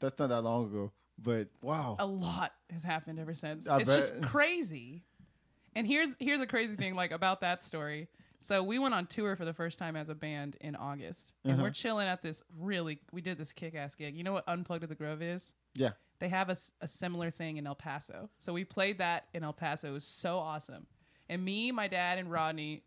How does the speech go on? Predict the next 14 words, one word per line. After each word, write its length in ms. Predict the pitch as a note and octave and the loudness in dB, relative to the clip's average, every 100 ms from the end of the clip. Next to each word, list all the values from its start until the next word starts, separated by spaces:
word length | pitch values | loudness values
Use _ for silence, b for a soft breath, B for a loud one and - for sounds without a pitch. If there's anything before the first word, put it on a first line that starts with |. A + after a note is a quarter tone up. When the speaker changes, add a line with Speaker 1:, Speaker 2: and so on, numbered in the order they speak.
| - | -8
Speaker 2:
and 100 | D#3 | -4
Alon, 440 | D#3+ D3+ C3 C#3+ - _ _ _ | -2 -2 -2 -6 -12 _ _ _
the 60 | D#3+ | -4
bass 220 | D#3 D3+ | -4 -4
player, 300 | D#3 D3 D3 | -8 -8 -2
Speaker 1:
Mm-hmm. 160 | C#3 C3+ | 2 2
Speaker 2:
are 80 | D#3 | 0
chilling, 560 | - A3+ G#3 D3+ D3 - _ _ - | -2 -2 0 -2 -6 -12 _ _ -6
eating 480 | G3+ G3+ F3+ E3 - _ _ | -4 -2 -2 -4 -10 _ _
free 380 | - A3+ A3+ G#3 | -2 2 2 0
barbecue 720 | D#3 - F#3+ F#3+ F3 F#3 D#3+ | -2 4 4 4 2 -2 0
after 280 | D3+ D3+ D#3 | 0 -2 -4
this 240 | D3+ D#3 | -4 -6
gig. 420 | E3 E3+ D3 C#3 | -6 -2 -2 -4